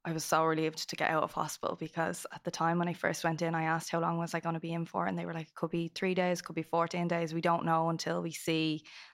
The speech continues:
like, the severity of it." Um, so I was so happy to get out of hospital. And then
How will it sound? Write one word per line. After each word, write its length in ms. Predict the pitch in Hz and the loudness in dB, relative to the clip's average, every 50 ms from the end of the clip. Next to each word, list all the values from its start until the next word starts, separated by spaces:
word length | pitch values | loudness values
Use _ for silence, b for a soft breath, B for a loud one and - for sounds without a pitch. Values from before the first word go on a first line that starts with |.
| B - | B -6
like, 140 | 165 - | -6 -4
the 80 | - 165 | -6 -6
severity 560 | - - 156 160 151 151 165 180 - 233 220 | -4 -2 0 2 2 2 2 2 2 2 2
of 160 | 214 214 208 | 4 2 2
it." 100 | 226 220 B B B B B B B B B B B B B - | 0 -2 B B B B B B B B B B B B B 4
Um, 420 | 190 180 175 175 170 170 - - | 4 6 6 6 4 2 0 -2
so 240 | - - 180 165 165 | 0 2 4 6 6
I 120 | 165 160 165 | 6 6 4
was 320 | 170 170 175 - - - _ _ - | 2 2 0 -2 -6 -10 _ _ -4
so 260 | - - 175 170 190 | 2 4 6 6 6
happy 260 | 190 180 180 - 185 | 6 4 4 2 -2
to 100 | 175 - | -2 2
get 160 | - 170 160 | 2 4 4
out 120 | 165 - - | 4 4 2
of 100 | 175 - | 2 4
hospital. 420 | - 165 160 - - - - - - | 2 2 2 2 0 0 2 2 4
And 160 | 170 175 170 | 4 4 4
then 400 | 170 165 165 165 165 165 165 165 | 4 4 4 4 4 2 0 -2